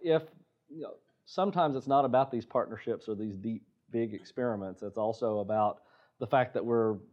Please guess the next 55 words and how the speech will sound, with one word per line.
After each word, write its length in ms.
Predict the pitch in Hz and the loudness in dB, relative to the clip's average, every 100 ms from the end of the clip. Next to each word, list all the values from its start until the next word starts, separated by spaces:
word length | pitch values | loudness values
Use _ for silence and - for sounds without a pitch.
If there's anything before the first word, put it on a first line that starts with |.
| _ _ _ - | _ _ _ 0
our 160 | 127 | 2
minds 320 | 127 123 117 | 4 4 2
are 140 | 113 107 | 0 0
in 120 | 107 | 0
other 200 | 110 107 | -2 -2
spaces 520 | - 120 117 107 98 | -4 -2 -2 -2 -6
a 80 | 104 | -6
good 180 | 101 101 | -6 -4
portion 360 | 101 110 - 101 | -2 -4 -4 -10
of 60 | |
the 80 | 90 | -8
time, 500 | - 139 117 101 101 - _ _ - | -2 2 2 0 -4 -12 _ _ -4
and 120 | 120 | 0
then 140 | 120 117 | 2 2
just 200 | 117 - | -2 -6
to 60 | |
sit 200 | - 117 | -4 0
down 140 | 113 110 | 0 0
with 100 | 104 | -4
the 60 | |
group 260 | 104 110 107 | -4 -6 -4
and 140 | 101 | -8
say, 320 | 98 113 107 | -4 -2 0
"Okay, 200 | 110 - | -2 -4
here's 200 | 104 135 | -4 -4
this 120 | 131 113 | -4 -2
problem 400 | 143 120 113 107 | 2 2 2 -2
we've 200 | 113 110 | -4 -4
been 320 | 107 104 92 - _ _ | -4 -6 -10 -16 _ _
wrestling 420 | 110 107 - 92 | -6 -6 -6 -14
with. 220 | 92 92 90 _ 110 | -12 -14 -16 _ -8
How 100 | 117 | -4
do 60 | |
we 100 | 101 | -4
think 220 | 95 110 101 | -6 -10 -10
about 180 | 98 | -12
it?" 40 | 98 | -8
And 80 | 107 | -4
I 40 | |
use 200 | 117 107 | -2 -2
wrestling 340 | 110 107 110 104 | -2 -2 -4 -6
intentionally. 580 | 101 151 135 120 113 110 - - - | -2 -2 0 0 0 -2 -12 -20 0
One 160 | 143 | 4
of 120 | 170 151 | 4 4
the 60 | |
things 200 | 139 127 | 4 4
that 100 | 120 | 2
we 100 | 117 | 0
came 200 | 113 135 | 2 2
up 160 | 127 117 | 2 2
with 200 | 117 113 | 0 0
for 120 | 117 | -4
Jorge 280 | 110 120 123 | 0 2 4
Ramos's 500 | 117 143 127 113 104 | 4 4 4 0 -4
show, 460 | - 113 110 110 | 0 2 4 2